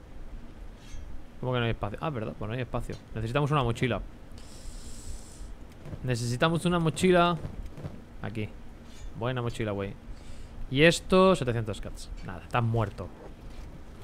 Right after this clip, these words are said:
Alguien que... Reiniciando. No, no, no, no, no, no, no. De reiniciando nada.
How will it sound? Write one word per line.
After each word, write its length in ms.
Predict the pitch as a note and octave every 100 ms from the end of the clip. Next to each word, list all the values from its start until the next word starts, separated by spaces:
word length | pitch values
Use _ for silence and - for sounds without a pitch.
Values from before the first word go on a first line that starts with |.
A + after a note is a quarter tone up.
| - - -
Alguien 380 | D#3+ G3 G3 F3
que... 880 | F#3 F3+ F3+ F3+ F3 F3 E3+ E3+ D#3+
Reiniciando. 540 | C3+ B2+ B2+ G#2+ F#2+
No, 240 | G2+ C#3 F3
no, 140 | D3+
no, 140 | C3
no, 140 | A#2 G2+
no, 0 |
no, 140 | F#2+
no. 1160 | F2+ F2+ F2+ - - - - - - - - -
De 100 | G2+
reiniciando 500 | G2 G#2+ E3 F#3+ E3+
nada. 340 | G2 F2+ E2+